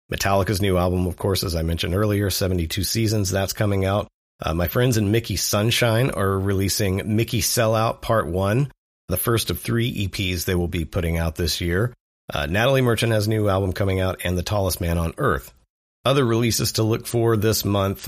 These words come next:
uh, Everything But the Girl, Saint Paul and the Broken Bones, Twin Ritual, my friends Twin Ritual out of San Diego, have a new full-length album coming out called Alley. Uh, that'll be out on April twenty-first.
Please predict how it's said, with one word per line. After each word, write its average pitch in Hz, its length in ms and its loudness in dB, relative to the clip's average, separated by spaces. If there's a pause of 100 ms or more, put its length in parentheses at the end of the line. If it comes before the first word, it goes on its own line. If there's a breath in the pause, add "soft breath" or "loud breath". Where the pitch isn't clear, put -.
uh, 92 220 0
Everything 117 400 2
But 92 120 0
the 92 60 -4
Girl, 127 480 2 (220)
Saint 123 280 -2
Paul 113 220 2
and 101 100 0
the 90 60 0
Broken 110 380 0
Bones, 101 480 0
Twin 98 340 0
Ritual, 120 540 0
my 95 140 2
friends 95 280 -2
Twin 101 260 -2
Ritual 104 440 0
out 90 100 2
of 87 80 -2
San 92 220 0
Diego, 104 500 2
have 92 220 0
a - 20 0
new 95 160 0
full-length 98 460 0
album 95 260 0
coming 95 320 -2
out 98 220 -2
called 87 360 -2
Alley. 104 460 0
Uh, 85 140 -2
that'll 95 180 0
be 101 160 0
out 92 120 2
on 87 120 0
April 87 260 -2
twenty-first. 107 800 -2